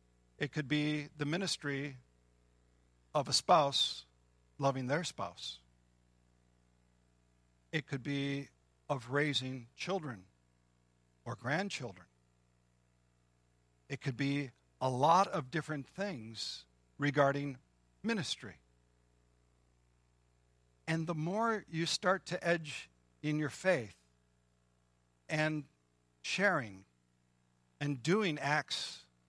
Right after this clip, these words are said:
of ministry for the sake of the gospel, it can be hard.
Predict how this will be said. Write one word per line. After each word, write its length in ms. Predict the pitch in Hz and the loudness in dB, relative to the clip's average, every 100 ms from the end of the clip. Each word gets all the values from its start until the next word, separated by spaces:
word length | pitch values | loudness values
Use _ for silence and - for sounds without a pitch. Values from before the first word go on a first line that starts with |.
| _ | _
of 160 | 147 123 | -6 -2
ministry 600 | 143 135 - - 123 123 _ | -2 -2 -4 -6 -10 -10 _
for 100 | 156 | -2
the 100 | 143 | 0
sake 260 | 127 156 147 | 0 0 -2
of 80 | 139 | -4
the 60 | |
gospel, 640 | 139 165 175 - - 117 127 _ _ _ _ _ _ _ - | 4 6 6 0 -6 -8 -8 _ _ _ _ _ _ _ -4
it 120 | 175 | -2
can 100 | 202 | -2
be 140 | 180 170 | -4 -4
hard. 480 | 131 214 262 110 | 0 0 0 -6